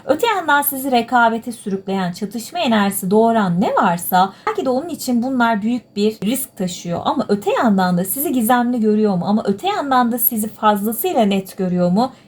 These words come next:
Kesinlikle. Belki suskunluk olmuş olabilir, ayrılmış olabilirsiniz, küsmüş olabilirsiniz. İletişim azalmış ya da tamamen kopmuş olabilir. Her ne olursa olsun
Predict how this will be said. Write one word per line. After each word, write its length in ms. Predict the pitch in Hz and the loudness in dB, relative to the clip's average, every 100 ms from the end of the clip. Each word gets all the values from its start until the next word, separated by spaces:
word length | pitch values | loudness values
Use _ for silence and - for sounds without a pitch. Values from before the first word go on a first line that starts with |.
| - | -2
Kesinlikle. 760 | 220 202 - 180 175 175 160 185 - | 2 2 2 2 0 -2 -10 -10 -6
Belki 300 | 302 349 349 | -2 -2 -2
suskunluk 560 | 320 - - - 302 294 | -8 -8 -10 -8 -8 0
olmuş 340 | 285 277 277 | 2 2 0
olabilir, 500 | 277 277 262 269 - | -2 0 2 2 4
ayrılmış 400 | 226 233 240 247 | 2 0 -4 -6
olabilirsiniz, 600 | 240 233 220 220 - 220 - | -4 -2 -2 -2 -2 -6 -6
küsmüş 420 | 220 208 220 - | -12 -6 -4 0
olabilirsiniz. 720 | 202 190 185 185 - 180 180 | 0 2 2 0 0 -2 -2
İletişim 480 | 339 349 320 - 311 | -4 -4 -4 -8 0
azalmış 560 | 240 233 247 262 - - | 2 4 2 0 -4 -4
ya 140 | 202 | 2
da 200 | 190 190 - _ | 2 2 -4 _
tamamen 480 | - 349 359 302 277 | -4 0 0 0 -2
kopmuş 440 | - 233 - 226 220 | -2 -6 -6 -6 -2
olabilir. 380 | 202 190 190 | 0 0 -2
Her 180 | 185 277 453 | -2 -4 -2
ne 80 | 247 | 0
olursa 460 | 330 381 196 190 190 | 2 2 2 0 0
olsun 480 | 180 175 - 175 | 0 -2 -2 -2